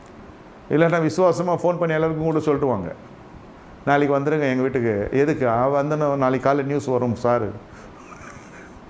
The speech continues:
ஏன்யா இந்த மாதிரிலாம்? Negative has got so much of, uh, power. ஏன்? அப்போ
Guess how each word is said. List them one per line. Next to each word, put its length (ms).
ஏன்யா 580
இந்த 80
மாதிரிலாம்? 680
Negative 420
has 140
got 100
so 200
much 180
of, 140
uh, 200
power. 260
ஏன்? 380
அப்போ 300